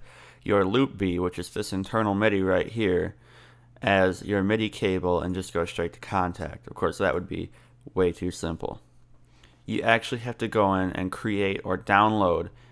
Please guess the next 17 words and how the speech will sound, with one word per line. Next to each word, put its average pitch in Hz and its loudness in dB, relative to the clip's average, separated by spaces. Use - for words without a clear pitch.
manual 101 0
sound 107 0
sets - -8
for - -4
all 95 6
your 92 0
V 92 -2
S 85 -4
Ts, 92 -2
and 98 -4
you 95 0
have 101 -2
to - -12
use 95 -2
things 95 -4
like 78 -4
Kontakt 107 0